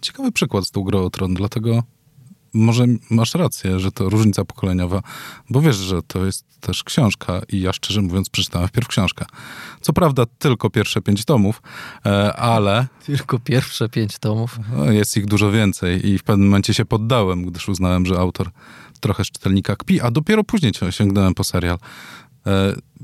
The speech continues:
Speaker 1: więc może faktycznie tak jest. Natomiast no nie mów, że jakoś jakieś książki nie odcisnęły piętna na twoim życiu, nie, nie, nie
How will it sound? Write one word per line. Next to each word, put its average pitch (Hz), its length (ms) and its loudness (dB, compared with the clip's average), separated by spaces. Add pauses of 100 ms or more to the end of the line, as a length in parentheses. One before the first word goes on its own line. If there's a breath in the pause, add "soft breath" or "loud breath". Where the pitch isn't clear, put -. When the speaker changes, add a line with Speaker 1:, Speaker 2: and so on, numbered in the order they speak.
Speaker 1:
więc 104 500 0
może 104 260 0
faktycznie 131 540 -2
tak 92 200 -4
jest. 90 280 -2
Natomiast 123 480 2 (360)
no 113 160 -2
nie 147 160 6
mów, 135 200 4
że 131 280 2
jakoś 127 340 -2
jakieś 139 260 0
książki - 360 0
nie 120 120 4
odcisnęły 123 460 0
piętna 120 340 0
na 123 60 2
twoim 139 260 0
życiu, 160 240 0
nie, 98 160 4
nie, 110 220 6
nie 113 160 6